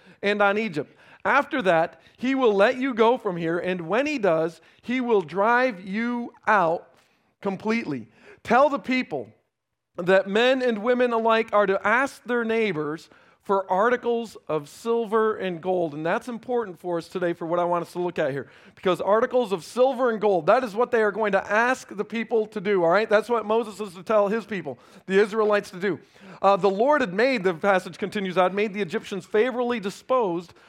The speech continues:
towards the people, and Moses himself was highly regarded in Egypt by Pharaoh's officials and by the people." Through this whole process, through all these plagues,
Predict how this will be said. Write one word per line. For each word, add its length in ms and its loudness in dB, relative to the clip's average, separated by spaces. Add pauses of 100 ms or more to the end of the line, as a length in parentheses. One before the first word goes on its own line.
(140)
towards 300 -2
the 60 -6
people, 480 -8 (260)
and 160 2
Moses 340 0
himself 540 0
was 140 -6
highly 680 0
regarded 720 0
in 160 -4
Egypt 580 -6 (280)
by 160 2
Pharaoh's 380 2
officials 640 -8 (180)
and 460 -4 (280)
by 520 0 (300)
the 100 -2
people." 320 -4
Through 240 -6
this 180 2
whole 320 2
process, 540 -2
through 200 -2
all 120 6
these 240 -6
plagues, 500 -2